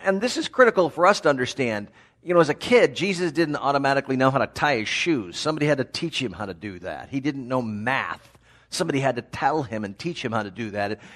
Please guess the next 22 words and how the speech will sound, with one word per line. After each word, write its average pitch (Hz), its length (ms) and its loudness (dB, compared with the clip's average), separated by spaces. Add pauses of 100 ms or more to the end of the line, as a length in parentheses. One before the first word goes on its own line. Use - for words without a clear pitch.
(180)
He 240 120 2
was 226 280 4
limited 180 480 4
in 135 60 -2
his 143 200 -2
human 175 320 -4
nature, 127 400 0
as 120 140 -4
many 160 300 0
of 113 100 2
us 104 160 -2
are. 92 160 -4
He 113 100 -2
was 98 140 -8
tempted 135 560 -4
just 117 320 -8
as 95 180 -10
we 104 240 -6
are. 90 460 -2 (480)
He 123 160 -4
w-, 107 180 -6 (260)
was 131 520 0